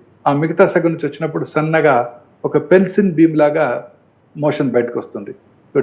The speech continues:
decrease in caliber, మోషన్లో బ్లడ్ పట్టడం, మోషన్ ముందు కానీ, మోషన్ తర్వాత కానీ, లేకపోతే మోషన్ చుట్టూ కానీ రెడ్ కలర్ బ్లడ్ ఉండటం, లో గ్రేడ్ లోవర్ అబ్డామినల్ పెయిన్, ఇవన్నీ కూడా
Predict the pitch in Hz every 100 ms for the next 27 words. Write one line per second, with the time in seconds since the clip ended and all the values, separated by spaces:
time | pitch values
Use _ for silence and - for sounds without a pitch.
0 | 110 135 175 165 156 123 120 120 117 113
1 | 113 - _ _ _ _ - 143 170 185
2 | 165 120 120 120 - 120 - 110 - -
3 | _ _ _ - 143 - 160 123 131 147
4 | 151 139 170 - - 131 - 135 120 120
5 | 143 143 123 127 156 170 _ _ - 135
6 | 160 156 143 135 147 - 143 - 143 170
7 | 147 127 123 127 _ _ - - 147 147
8 | 170 143 113 117 120 123 110 - 110 127
9 | _ _ _ _ - 127 156 156 156 143
10 | 120 120 139 139 117 127 123 120 107 -
11 | 113 113 113 120 _ _ _ _ 120 123
12 | 185 165 127 117 101